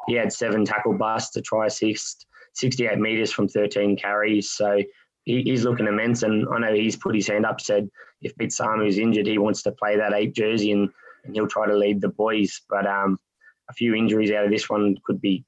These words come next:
costly moving forward for them, with Samu looking like he had a pretty serious knee injury, Fainga and Slipper both injured. So it'll be interesting to see if they can play next week.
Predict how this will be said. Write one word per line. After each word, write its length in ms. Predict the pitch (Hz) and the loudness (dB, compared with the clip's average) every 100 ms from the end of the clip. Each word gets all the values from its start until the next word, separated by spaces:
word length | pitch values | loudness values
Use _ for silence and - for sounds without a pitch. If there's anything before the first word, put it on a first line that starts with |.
| - | -8
costly 320 | - 104 - | -4 -2 0
moving 360 | 101 98 98 98 | 2 4 2 0
forward 340 | - 104 107 | 0 -2 -2
for 80 | - | 0
them, 240 | 101 101 | 2 4
with 240 | 104 95 - _ - - | 2 0 -4 _ -20 -20
Samu 460 | - - 110 117 113 | -10 -4 0 0 2
looking 200 | 110 - | 0 0
like 140 | 107 110 | -2 0
he 100 | 104 | 0
had 100 | 101 | 0
a 40 | |
pretty 220 | 101 104 | 2 0
serious 500 | 98 - 110 110 101 | 0 0 0 2 0
knee 240 | 107 104 104 | 2 2 2
injury, 340 | 104 104 104 | 2 2 2
Fainga 600 | 98 104 104 104 104 101 - - | 2 -2 0 2 0 -2 -6 -16
and 120 | - - | -16 -10
Slipper 300 | - 104 101 | -4 0 0
both 260 | 98 98 | 0 0
injured. 380 | 98 101 98 90 | 0 2 0 -2
So 180 | - 95 | -4 -2
it'll 240 | 95 117 | -2 0
be 80 | 101 | 0
interesting 320 | 98 - 104 | 0 0 -2
to 60 | 98 | -2
see 400 | - 101 95 - _ _ _ - | 0 0 0 -2 _ _ _ -8
if 160 | 113 | -6
they 140 | 101 98 | -2 -2
can 160 | 101 | 0
play 180 | 95 101 | -2 -2
next 220 | 95 - | -2 -2
week. 200 | 110 104 | -2 -2